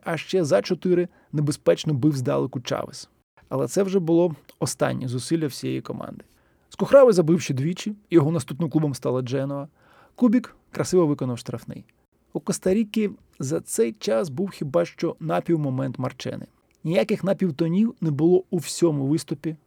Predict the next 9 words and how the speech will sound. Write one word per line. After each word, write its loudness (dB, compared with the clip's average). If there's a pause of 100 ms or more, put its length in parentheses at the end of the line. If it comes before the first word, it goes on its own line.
(220)
костариканської -2
команди -6
у -8
Італії. -10 (280)
Це 0
була 4
яскрава, 0 (140)
колоритна 0
пригода. -8